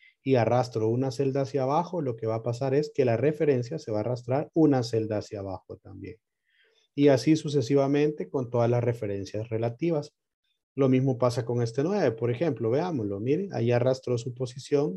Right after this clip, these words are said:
desde aquí, desde la fila cinco, hasta la fila once, porque yo moví la función o la fórmula hasta llegar a la fila número once.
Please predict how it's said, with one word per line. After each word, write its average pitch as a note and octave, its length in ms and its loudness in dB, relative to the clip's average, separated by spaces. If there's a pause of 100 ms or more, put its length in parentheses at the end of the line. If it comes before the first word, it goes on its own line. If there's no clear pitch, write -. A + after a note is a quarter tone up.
(140)
desde A2+ 440 2
aquí, B2+ 380 -2
desde C#3+ 260 -4
la G#2+ 220 -2
fila B2+ 340 -2
cinco, F#3+ 420 -6 (500)
hasta E3+ 300 4
la D3 140 6
fila B2 280 0
once, A3 300 2
porque B2 420 0
yo A#2+ 220 2
moví D3 500 -2 (380)
la B2 240 2
función A#2+ 720 2
o G#2 120 -4
la A#2 140 -2
fórmula D3 560 0
hasta B2 340 -4
llegar A2+ 500 2 (420)
a C3 220 4
la C3+ 320 6
fila A#2+ 500 -2
número G2 380 -4
once. G2+ 420 -4